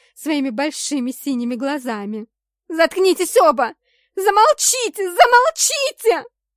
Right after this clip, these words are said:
Я начала переходить на визг, лишь бы не слышать никаких слов. Халс, подойдя ко мне, сделал несколько пасов руками, запечатывая мне рот, и я потеряла дар речи.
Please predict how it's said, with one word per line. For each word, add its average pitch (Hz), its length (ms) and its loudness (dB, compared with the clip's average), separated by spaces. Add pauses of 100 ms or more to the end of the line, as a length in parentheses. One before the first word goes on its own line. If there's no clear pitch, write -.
(360)
Я 233 280 -10
начала 233 400 -10
переходить 214 560 -16
на 196 160 -12
визг, 208 240 -14 (380)
лишь 269 240 -6
бы 254 100 -6
не 240 100 -8
слышать 214 440 -14
никаких 196 360 -16
слов. 190 380 -18 (640)
Халс, 208 460 -14
подойдя 214 400 -8
ко 214 160 -12
мне, 208 240 -8
сделал 208 420 -8
несколько 214 500 -12
пасов - 440 -16
руками, 226 480 -14 (260)
запечатывая 240 800 -10
мне 214 240 -8
рот, 220 300 -12 (100)
и 254 80 -12
я 226 280 -8
потеряла 196 580 -12
дар 180 220 -12
речи. 185 520 -16